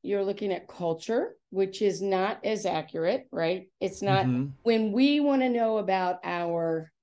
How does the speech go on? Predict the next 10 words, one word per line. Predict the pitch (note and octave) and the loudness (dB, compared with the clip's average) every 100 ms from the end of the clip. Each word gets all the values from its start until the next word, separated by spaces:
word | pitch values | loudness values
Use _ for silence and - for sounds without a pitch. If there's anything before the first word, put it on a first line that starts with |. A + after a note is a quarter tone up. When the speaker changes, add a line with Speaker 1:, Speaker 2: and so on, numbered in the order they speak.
| _ | _
Speaker 1:
um, | E3 D#3+ D#3 C#3 - | -4 -2 -2 -4 -2
microbiome, | F#3+ G#3 G#3 F#3 E3 D3+ E3+ A#3+ F#3+ D3 D3+ D#3+ | 0 0 2 0 0 0 0 2 2 0 -2 0
we | B3 | 0
really | D4 F#4 F#4+ | 0 0 0
wanna | C#4 A#3 | 0 0
know | G3+ G3 F3+ | 0 0 -2
everything | F3 F#3+ G#3+ G#3 G3 F3+ | -2 -2 -2 -6 -4 -2
that | F3 | -2
we | - D#3+ | -4 -8
have. | D#3+ F#3+ D#3+ D#3 D#3+ | -6 -6 -6 -6 -10